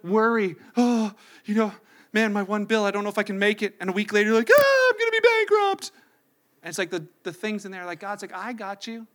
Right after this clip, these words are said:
But you get so focused on these things, and they just burn you. Why? 'Cause you don't have that confident trust in him. The confident trust in him. He's not talking about physical weapons. He's saying, man, over the armor that you have. He says, "When you,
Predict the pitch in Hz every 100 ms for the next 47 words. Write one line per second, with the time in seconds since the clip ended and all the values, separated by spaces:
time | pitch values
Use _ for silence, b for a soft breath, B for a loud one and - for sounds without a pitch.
0 | _ _ _ - 175 202 196 233 220 226
1 | 226 220 196 185 180 170 - 208 196 180
2 | 180 185 190 196 208 180 185 214 - 202
3 | 220 202 202 185 - 190 202 190 175 151
4 | _ _ _ _ - - - 170 165 -
5 | B B B - 147 143 156 147 - _
6 | _ - - 214 208 190 180 165 170 -
7 | 165 160 160 156 B _ 247 233 233 226
8 | 196 196 196 175 180 180 185 185 185 180
9 | 185 185 185 185 202 - 202 196 196 190
10 | 202 214 214 190 - 165 208 202 190 190
11 | 208 190 180 175 185 185 - B B -
12 | 196 190 196